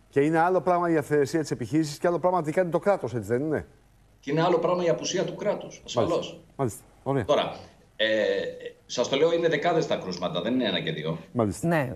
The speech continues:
Speaker 3: πήγατε
Speaker 2: Εγώ έχω
Speaker 3: να
Speaker 2: ασχοληθεί
Speaker 3: ξεκινήσει.
Speaker 2: και με το θέμα και σε, και σε σεμινάρια που τα είπα απευθείας στο Υπουργείο αυτά τα πράγματα. Τέλος πάντων, πάμε
Speaker 3: Πάμε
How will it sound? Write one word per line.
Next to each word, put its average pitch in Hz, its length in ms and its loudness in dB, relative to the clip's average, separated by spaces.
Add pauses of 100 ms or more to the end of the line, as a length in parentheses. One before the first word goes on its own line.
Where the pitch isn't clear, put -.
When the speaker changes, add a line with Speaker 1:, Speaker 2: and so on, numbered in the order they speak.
(120)
Speaker 3:
πήγατε 202 220 2
Speaker 2:
Εγώ 202 100 4
έχω 170 140 4
Speaker 3:
να 202 120 2
Speaker 2:
ασχοληθεί 202 140 0 (140)
Speaker 3:
ξεκινήσει. 175 120 2
Speaker 2:
και 156 80 4
με 143 80 -2
το 123 100 0
θέμα 156 240 2
και 156 140 2
σε, 147 140 2 (480)
και 156 120 4
σε 147 120 2
σεμινάρια 131 560 2
που 131 100 -4
τα 147 80 2
είπα 151 100 4
απευθείας 151 360 2
στο 107 100 -4
Υπουργείο 85 280 -4
αυτά 78 140 -8
τα 78 60 -4
πράγματα. 73 300 -4
Τέλος 180 220 2
πάντων, - 280 0
πάμε 151 140 4
Speaker 3:
Πάμε 170 60 2